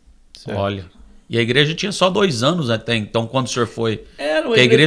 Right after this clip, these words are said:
Speaker 2: igreja começou em noventa e nove pra dois mil em Monte Verno, né?
Speaker 3: Isso, uma igreja nova.
Speaker 2: Uhum.
Speaker 3: Igreja que tinha na época aí de quinze a vinte irmãos, no máximo.
Speaker 2: Olha só.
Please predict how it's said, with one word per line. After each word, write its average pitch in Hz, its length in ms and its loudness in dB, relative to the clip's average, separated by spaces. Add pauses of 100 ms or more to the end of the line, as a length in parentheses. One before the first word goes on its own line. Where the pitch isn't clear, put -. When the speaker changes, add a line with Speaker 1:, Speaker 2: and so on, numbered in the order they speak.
Speaker 2:
igreja 160 40 0
começou 175 460 2
em 160 120 2
noventa 139 400 0
e 143 60 2
nove 151 220 2
pra 175 100 0
dois 170 240 2
mil 139 220 0
em 117 40 0
Monte 110 220 -2
Verno, 98 300 -2
né? 131 180 0
Speaker 3:
Isso, 208 420 -6
uma 151 100 -6
igreja 208 320 -2
nova. 160 960 -2
Speaker 2:
Uhum. 104 560 -6
Speaker 3:
Igreja 120 380 -6
que 165 100 -14
tinha 190 320 -10
na 135 320 -4
época 139 440 -4
aí 156 520 -6
de 202 160 -10
quinze 131 680 -6
a 110 60 -2
vinte 113 380 -10
irmãos, 101 520 -8
no 120 120 -12
máximo. 107 880 -8
Speaker 2:
Olha 92 420 -4
só. 104 340 -14